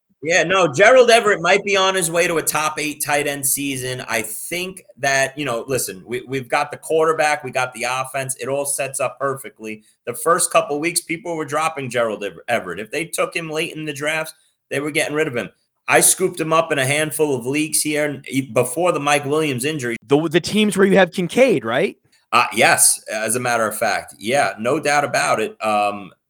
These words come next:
Speaker 1: that is where I, I picked him up on, is some Kincaid teams.
Speaker 2: That's right. You, that's a smart move, dude.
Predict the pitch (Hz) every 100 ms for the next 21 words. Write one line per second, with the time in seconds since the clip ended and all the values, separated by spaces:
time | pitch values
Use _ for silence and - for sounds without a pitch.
0 | _ 98 113 131 156 151 131 123 113 -
1 | 110 107 - 107 - 123 - 107 104 95
2 | 92 87 95 98 - 120 107 123 117 107
3 | 127 151 - 117 87 131 127 147 165 131
4 | 135 143 147 175 104 - 135 151 139 147
5 | 147 101 104 104